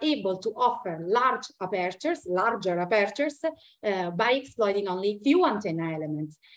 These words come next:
But this is not only the, the, this is not, uh, the only strategy adopted here, because we have also exploited it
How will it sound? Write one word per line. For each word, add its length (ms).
But 240
this 180
is 140
not 300
only 680
the, 600
the, 320
this 140
is 160
not, 360
uh, 180
the 200
only 420
strategy 480
adopted 460
here, 480
because 260
we 120
have 220
also 380
exploited 720
it 260